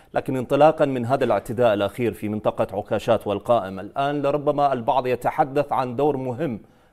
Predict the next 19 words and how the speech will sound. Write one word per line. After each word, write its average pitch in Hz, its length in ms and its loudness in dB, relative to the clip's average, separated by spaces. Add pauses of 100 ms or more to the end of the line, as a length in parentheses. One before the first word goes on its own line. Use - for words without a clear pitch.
للبرلمان 117 760 2 (100)
في 120 100 -6
مسألة، 120 420 0 (640)
آه، 110 360 2
تنفيذ 123 500 -2
القرار 110 440 2
القاضي 110 400 2
بإخراج 107 540 -2 (100)
القوات 113 640 2
الأجنبية، 107 840 -2
لا 101 140 -2
سيما 101 300 -4
الأمريكية، 107 440 -2
من 107 160 -2
العراق. 101 460 0
البعض 117 360 0
يتحدث 123 640 0
عن 113 220 -2
دور 135 260 4